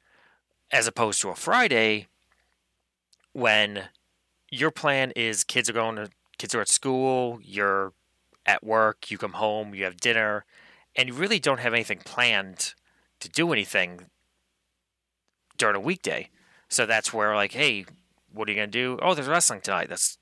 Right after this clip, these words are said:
let's go ten minutes down the street to go to the wrestling show." I, th-, there's some truth in that. Um, so I think that, that there is advantages to running on a Friday, running on a weekday like that. Um,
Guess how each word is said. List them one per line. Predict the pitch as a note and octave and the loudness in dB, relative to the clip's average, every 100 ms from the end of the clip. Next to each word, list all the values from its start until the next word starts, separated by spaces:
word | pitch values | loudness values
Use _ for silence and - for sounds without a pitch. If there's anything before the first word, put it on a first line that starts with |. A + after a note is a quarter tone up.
| - | -8
let's | F#2+ | -4
go | - A2 G2+ | 0 0 -2
ten | - A2 | -4 -4
minutes | G#2 G2 | -2 -2
down | G2+ | 0
the | G2 | 0
street | - G2+ G2+ - | -2 -2 -4 -6
to | F#2+ F#2 - | -6 -8 -8
go | G2+ | -8
to | |
the | F#2+ | 0
wrestling | B2 A#2 F#2+ | 2 2 0
show." | - - - _ _ _ _ _ _ _ _ _ _ _ _ _ _ _ _ - _ | -6 -8 -12 _ _ _ _ _ _ _ _ _ _ _ _ _ _ _ _ -20 _
I, | - - _ _ _ _ _ _ - | -16 -16 _ _ _ _ _ _ -12
th-, | D3+ | -12
there's | - - E3 D#3+ | -12 0 2 2
some | F3+ | 0
truth | - E3+ D#3+ | 0 -2 -2
in | E3 D#3 | -2 2
that. | E3+ E3+ - - - _ _ _ _ _ _ _ | 4 2 -2 -10 -14 _ _ _ _ _ _ _
Um, | A#2+ A2 G#2 G#2 G#2 G2+ - | 4 6 4 2 -8 -16 -20
so | - C3 | -4 0
I | G#2+ | 2
think | C3+ C3 | 2 2
that, | A#2 G#2 _ _ - | 0 0 _ _ 0
that | G#2 G#2+ - - | 2 2 -2 -2
there | G#2+ | 0
is | G#2 | 0
advantages | G2+ G2 G2 G2+ G#2 - | 2 2 2 0 -4 -4
to | - | -4
running | F2+ F2+ F#2+ G2+ | -4 -4 -2 -2
on | G2+ | -4
a | |
Friday, | - G2+ G2+ G2+ | 2 2 2 0
running | F#2 F#2 | -2 -2
on | F#2 | -2
a | F2+ | -4
weekday | F2+ F2 G#2 | -10 -4 -2
like | G#2 G#2 | 0 -2
that. | A#2+ A2 A2 - _ _ - - - - _ _ - | 2 2 0 -10 _ _ -20 -20 -20 -20 _ _ -2
Um, | G#2 F2+ F2+ F2 | 2 2 0 -6